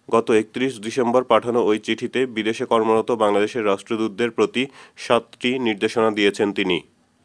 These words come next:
দেশবিরোধী ষড়যন্ত্রের অভিযোগে নোয়াখালী সুধারাম মডেল থানায় লিখিত অভিযোগ দায়ের হয়েছে বাংলাদেশ গণ অধিকার পরিষদের সদস্য সচিব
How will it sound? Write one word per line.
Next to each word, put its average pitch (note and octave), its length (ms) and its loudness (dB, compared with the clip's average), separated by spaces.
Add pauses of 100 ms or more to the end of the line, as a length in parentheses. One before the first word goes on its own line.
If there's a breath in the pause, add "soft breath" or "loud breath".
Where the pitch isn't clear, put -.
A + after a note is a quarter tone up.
(2250)
দেশবিরোধী C#3 760 2
ষড়যন্ত্রের B2+ 600 2
অভিযোগে A2+ 580 2
নোয়াখালী A2 460 2
সুধারাম B2 480 0
মডেল A#2 380 2
থানায় A#2 360 2 (340 soft breath)
লিখিত A2+ 380 -4
অভিযোগ A#2+ 420 0
দায়ের A2 240 4
হয়েছে A2+ 400 0
বাংলাদেশ G#2+ 460 0
গণ G#2 260 2
অধিকার G#2+ 460 0
পরিষদের A2+ 460 -4
সদস্য G#2 420 -6
সচিব A#2 380 -4